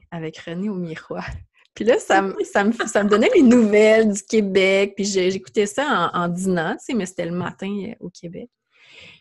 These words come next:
Puis je me souviens pas exactement, exactement, mais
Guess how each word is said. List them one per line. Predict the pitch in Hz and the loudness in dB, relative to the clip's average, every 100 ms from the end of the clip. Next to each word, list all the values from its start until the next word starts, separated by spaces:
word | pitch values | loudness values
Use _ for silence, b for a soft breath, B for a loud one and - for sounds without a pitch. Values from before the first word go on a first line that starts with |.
| B | B
Puis | - 226 - _ _ _ | -4 -4 -6 _ _ _
je | 233 220 | -6 0
me | 226 | 0
souviens | 240 370 392 381 | -2 -2 0 0
pas | 508 508 - | -2 -2 -4
exactement, | 202 196 240 285 - 190 220 | -6 -6 -8 -10 -10 -8 -6
exactement, | 208 180 196 - 180 185 220 | -6 -6 -8 -8 -6 -4 -4
mais | 202 175 | -6 -8